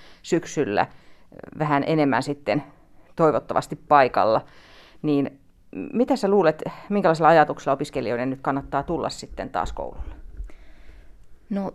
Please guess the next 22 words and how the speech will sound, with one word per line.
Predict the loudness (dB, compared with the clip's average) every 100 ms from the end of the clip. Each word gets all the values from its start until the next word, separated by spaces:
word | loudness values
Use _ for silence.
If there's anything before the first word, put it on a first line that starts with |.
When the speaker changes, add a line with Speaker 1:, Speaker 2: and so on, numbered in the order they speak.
| -4
Speaker 2:
tavallaanhan | 2 4 6 6 4
tässä | 0 0 2
koronassa | 4 6 6 2 -2 -2
niin | -2 0
me | 2
oltu, | 2 2 4
oltu | 4 4 0
sillä | 2 4 4
lailla | 4 2 2
kaikki | 4 4 2
samassa | -4 0 2 2 0 -8 -2
tilanteessa, | 2 4 2 0 -2 -2 -4 -4
että | -4 -4 -2
kaikille | 4 4 6 2 2
tää | 0 0
on | 0
ollut | -2 -2
niinku | -4 -4
outo | 0 0 0
ja | -4 -4
hämmentävä | -2 -2 -2 -4 -6
tilanne | -4 -4 -2 -2 -4